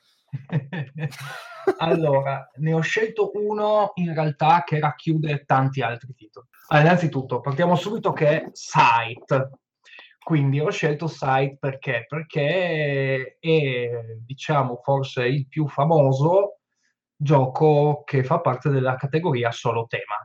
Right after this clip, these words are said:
In questo caso proprio solo, solo tema. Nel senso che, eh, Sight è un gioco, un Eurogame, alla fine è un gioco di gestione risorse con, eh, una spruzzata di, di guerra sopra, ma proprio poca,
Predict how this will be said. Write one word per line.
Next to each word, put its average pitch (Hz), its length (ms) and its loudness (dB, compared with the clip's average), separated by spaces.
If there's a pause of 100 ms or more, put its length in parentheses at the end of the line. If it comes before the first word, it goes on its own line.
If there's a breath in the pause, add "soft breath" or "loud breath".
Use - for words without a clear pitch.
(220)
In 151 160 0
questo 151 300 -2
caso 135 420 2
proprio 123 360 -2
solo, 120 360 -2
solo 113 320 -8
tema. 110 280 -4 (1300 soft breath)
Nel 160 160 6
senso 196 280 4
che, 151 320 6
eh, 135 220 2
Sight 135 320 0
è - 20 0
un 139 100 2
gioco, 135 440 0
un 123 120 -6
Eurogame, 123 600 -2
alla 113 120 -10
fine 139 360 -4
è 135 60 0
un 123 100 -6
gioco 123 240 -10
di 120 100 -8
gestione 127 420 -4
risorse 123 760 -2
con, 120 360 -2
eh, 113 500 -8 (720)
una 123 160 -8
spruzzata 156 840 -2
di, 117 800 -8 (480)
di 131 120 -8
guerra 135 360 4
sopra, 131 600 0
ma 120 140 -6
proprio 117 540 -6
poca, 113 400 -6